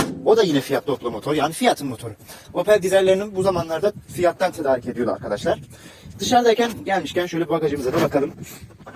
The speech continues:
Üç yüz altmış litre yanlış hatırlamıyorsam bir bagajımız var. Böyle bayağı da yükseğe çıkıyor.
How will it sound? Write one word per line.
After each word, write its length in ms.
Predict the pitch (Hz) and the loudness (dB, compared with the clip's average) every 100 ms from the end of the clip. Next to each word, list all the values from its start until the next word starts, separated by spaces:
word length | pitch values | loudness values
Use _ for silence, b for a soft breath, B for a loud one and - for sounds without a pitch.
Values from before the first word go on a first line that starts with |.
| - - - | -6 -6 -6
Üç 180 | 175 196 | -6 2
yüz 80 | |
altmış 340 | 196 202 196 - | 2 4 -2 -4
litre 200 | 147 147 | -2 0
yanlış 240 | 143 151 | 0 -2
hatırlamıyorsam 580 | 151 151 160 127 151 170 - B B B - | -4 0 0 0 0 -2 -4 B B B -14
bir 100 | 180 | -2
bagajımız 460 | 160 151 147 160 117 | 2 2 2 0 -2
var. 220 | - - - - - - - _ _ - - 127 | -2 -2 -12 -20 -20 -20 -20 _ _ -16 -10 -4
Böyle 140 | 131 | 0
bayağı 260 | 147 139 117 | 0 0 0
da 140 | 165 - B B - | -4 -6 B B -14
yükseğe 300 | 123 - 143 | -12 0 0
çıkıyor. 380 | - - 135 | 0 -2 0